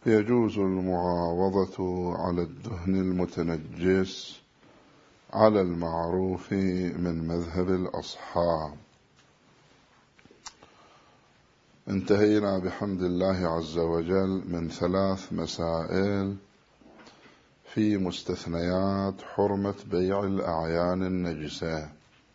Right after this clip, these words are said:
اليوم إن شاء الله نأتي إلى المسألة الرابعة والأخيرة من مستثنيات بيع الأعيان النجسة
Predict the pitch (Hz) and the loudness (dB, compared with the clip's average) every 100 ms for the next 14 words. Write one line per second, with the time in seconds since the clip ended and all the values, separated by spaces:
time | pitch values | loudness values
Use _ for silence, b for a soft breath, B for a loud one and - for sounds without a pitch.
0 | _ _ b b b b b b b b | _ _ b b b b b b b b
1 | - 92 113 110 90 - 90 82 85 87 | -4 2 2 2 -2 -4 -4 -2 -2 0
2 | 95 101 101 - - _ _ _ _ b | 2 2 0 -6 -20 _ _ _ _ b
3 | b b b b b 107 107 113 110 101 | b b b b b 0 2 2 -2 -2
4 | 87 87 87 85 82 85 98 - - 90 | 0 0 0 -2 -4 -2 -2 -2 -2 0
5 | 85 80 82 82 82 78 85 85 85 82 | 0 0 0 0 -2 -2 -2 0 0 -2
6 | 78 - 85 85 85 92 95 98 98 92 | -4 -6 -4 -2 0 0 0 0 0 -2
7 | 85 82 80 - - - 85 85 92 101 | -2 -4 -6 -8 -10 -6 -4 0 0 0
8 | 104 104 104 - _ B B B B B | 0 -2 -4 -10 _ B B B B B
9 | B - 92 92 98 98 98 98 95 85 | B -6 0 2 2 2 0 -2 -2 -2
10 | 78 82 90 95 95 95 92 85 78 78 | -2 0 2 2 2 0 0 -2 -4 -6
11 | - 87 87 80 | 0 2 2 0